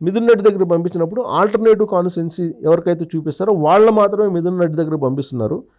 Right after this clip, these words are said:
But అసలు టికెటే ఇవ్వలేని, ఇవ్వము అని చెప్పిన వాళ్ళని అసలు అక్కడి నుంచి సజ్జల రామకృష్ణారెడ్డి దగ్గర నుంచే ఎన్నిక పంపిస్తున్నారు. జగన్ కలిసేటువంటి పరిస్థితి కూడా లేకుండా అక్కడి నుంచే వచ్చేస్తున్నారు అనేది ఒకటి వినిపిస్తుంది.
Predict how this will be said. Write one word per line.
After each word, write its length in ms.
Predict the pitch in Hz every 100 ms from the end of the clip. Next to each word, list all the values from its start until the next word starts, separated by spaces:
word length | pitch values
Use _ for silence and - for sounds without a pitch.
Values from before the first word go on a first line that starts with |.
| _ _ _ -
But 140 | 190 196
అసలు 240 | 185 196
టికెటే 480 | 180 185 233 240 254
ఇవ్వలేని, 420 | 202 208 214 208 - -
ఇవ్వము 500 | 170 190 196 196 208
అని 120 | 160 175
చెప్పిన 260 | 175 185
వాళ్ళని 300 | 180 214 262
అసలు 420 | 185 170 160 139 - _ _ -
అక్కడి 240 | 147 220
నుంచి 220 | 220 220 220
సజ్జల 280 | 180 170
రామకృష్ణారెడ్డి 600 | 202 202 196 196 180 165
దగ్గర 180 | 165 160
నుంచే 240 | 165 175 180
ఎన్నిక 220 | 165 170
పంపిస్తున్నారు. 640 | 156 147 135 127 123 185 - _ - -
జగన్ 360 | 135 165 233 233
కలిసేటువంటి 520 | 208 214 196 185 175
పరిస్థితి 340 | 170 165 165 165
కూడా 180 | 175
లేకుండా 420 | 180 160 160 170 180
అక్కడి 220 | 165 180
నుంచే 240 | 185 185
వచ్చేస్తున్నారు 720 | 160 151 147 165 156 147 147
అనేది 240 | 143 143 220
ఒకటి 240 | 151 131
వినిపిస్తుంది. 540 | 117 110 - 101 113